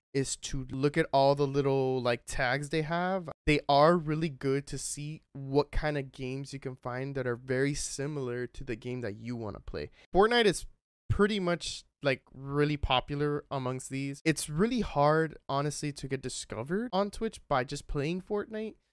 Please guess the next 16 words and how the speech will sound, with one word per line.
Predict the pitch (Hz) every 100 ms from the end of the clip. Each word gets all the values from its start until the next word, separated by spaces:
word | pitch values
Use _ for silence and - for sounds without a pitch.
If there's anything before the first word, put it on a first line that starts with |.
| _ _
You | 151
wanna | 175 208 214
play | 208 185
Fortnite, | - 175 175 160
but | 135
you | 135
gotta | 156 143
stand | - 143 147
out, | 139 135
out | 127 120
of | 131
all | 151 156 156 147
these | 143 -
freaking | 131 123 110
people, | 101 - - _ _ -
right? | 123